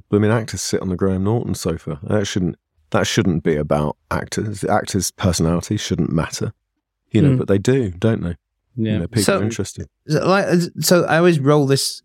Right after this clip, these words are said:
Speaker 3: example out, but I don't think I've said it on this podcast yet, so I'm gonna use it again.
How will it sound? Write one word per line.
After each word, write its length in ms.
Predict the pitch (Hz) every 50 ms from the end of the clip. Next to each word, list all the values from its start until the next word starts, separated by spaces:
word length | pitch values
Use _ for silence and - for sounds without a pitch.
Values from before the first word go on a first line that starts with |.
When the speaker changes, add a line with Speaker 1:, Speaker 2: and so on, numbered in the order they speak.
| -
Speaker 3:
example 500 | - 127 127 123 131 127 127 117 - 120 113
out, 220 | 120 117 101 -
but 100 | 90 101
I 60 | 82
don't 240 | 101 - 127 117 107
think 180 | - 113 110 -
I've 120 | 101 98
said 180 | - - 127 123
it 80 | 110 -
on 120 | - 95 95
this 140 | 95 95 -
podcast 520 | - - 80 80 - - 76 - - -
yet, 180 | 78 82 82 -
so 120 | - - 87
I'm 100 | 92 95
gonna 160 | 95 95 95
use 240 | 95 95 101 98 92
it 80 | 95 -
again. 280 | - - - 104 110